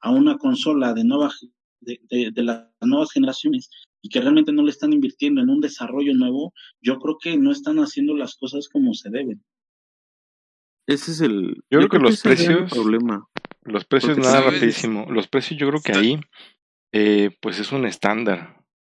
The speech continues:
Speaker 3: O sea, un juego muy trabajado, sea un juego que es un remake, sea un juego que es de nostalgia, yo creo que los precios ahí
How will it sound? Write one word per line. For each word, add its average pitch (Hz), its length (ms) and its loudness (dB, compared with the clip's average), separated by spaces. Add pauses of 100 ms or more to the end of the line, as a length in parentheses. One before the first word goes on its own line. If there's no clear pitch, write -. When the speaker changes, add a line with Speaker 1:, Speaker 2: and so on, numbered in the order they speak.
Speaker 3:
O 98 80 -2
sea, 113 220 0
un 123 160 -4
juego 117 580 -2 (600)
muy 113 680 -2 (460)
trabajado, 110 640 2
sea 110 160 -8
un 104 80 -8
juego 107 300 -4
que - 120 -6
es 95 120 -10
un 104 140 -6
remake, 101 460 -4
sea 107 140 -6
un 107 100 -8
juego 104 300 -6
que 107 120 0
es 98 200 -2
de 107 100 0
nostalgia, 101 560 -4
yo 104 140 -6
creo 101 100 -10
que - 120 -10
los 95 120 -12
precios 101 320 -10
ahí 104 240 -2